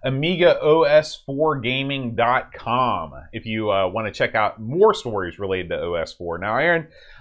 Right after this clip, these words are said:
uh, this next video you gave a watch, uh, earlier in the week, so you can tell us all about it. This is Chris Edwards' new joint,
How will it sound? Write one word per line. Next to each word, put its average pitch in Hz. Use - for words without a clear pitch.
uh, 135
this 143
next 175
video 123
you 170
gave 131
a 117
watch, 101
uh, -
earlier 123
in 110
the 104
week, 101
so 110
you 113
can 151
tell 131
us 120
all 143
about 131
it. 131
This 180
is 156
Chris -
Edwards' 143
new 123
joint, 110